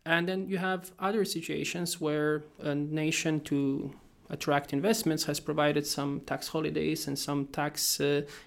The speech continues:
incentives, which might have a positive effect, if not abused. So it's a very thin line between the two and, uh, not always easy to distinguish. And this is something that is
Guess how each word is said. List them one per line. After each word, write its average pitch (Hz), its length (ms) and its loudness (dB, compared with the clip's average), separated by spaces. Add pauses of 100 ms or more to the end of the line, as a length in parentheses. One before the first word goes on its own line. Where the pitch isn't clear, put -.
incentives, 165 720 6 (400)
which 175 240 6
might 175 140 4
have 180 160 6
a 165 40 0
positive 170 560 2
effect, 196 440 2
if 175 180 4
not 160 320 2
abused. 165 540 6 (240)
So - 160 2
it's 175 180 2
a 185 60 2
very 190 640 6 (160)
thin 185 380 4
line 165 560 4
between 165 360 2
the 165 80 0
two 160 480 6
and, 156 440 2
uh, 160 180 4
not 170 260 0
always 160 240 4
easy 160 200 2
to 160 100 -4
distinguish. - 640 0
And 156 220 -2
this 175 160 0
is - 80 -2
something 170 320 -2
that 156 160 0
is - 240 -2